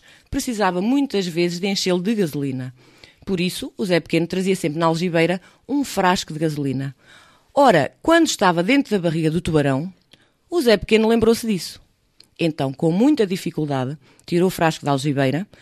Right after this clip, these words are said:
abriu e derramou a gasolina dentro da barriga do tubarão. E depois pôs-se à espera. Foi então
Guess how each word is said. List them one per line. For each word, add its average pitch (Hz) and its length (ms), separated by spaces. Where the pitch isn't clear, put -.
abriu 170 500
e 254 100
derramou 202 380
a 170 40
gasolina 208 480
dentro 220 440
da 170 100
barriga 175 320
do 190 120
tubarão. 117 400
E 180 100
depois 170 500
pôs-se 156 240
à 170 60
espera. 127 500
Foi 269 260
então 185 480